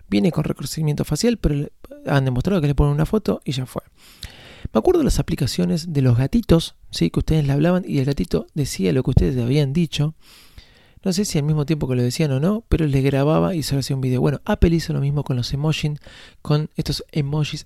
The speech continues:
animados. Lo hace Apple y todo el mundo aplaude. La verdad está bastante bueno. La presentación estuvo muy entretenida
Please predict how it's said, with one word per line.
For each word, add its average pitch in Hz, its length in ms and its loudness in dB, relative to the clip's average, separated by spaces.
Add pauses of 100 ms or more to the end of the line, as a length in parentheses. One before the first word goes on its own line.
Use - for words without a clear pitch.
(120)
animados. 127 760 -4 (920)
Lo 185 240 8
hace 190 260 6
Apple 196 300 4
y 160 100 -2
todo 156 160 0
el 151 80 0
mundo 156 160 2
aplaude. 131 380 2
La 180 80 6
verdad 269 180 6
está - 160 4
bastante 131 320 0
bueno. 143 280 4
La 143 140 0
presentación 151 500 0
estuvo 139 340 4
muy 196 260 4
entretenida 139 680 2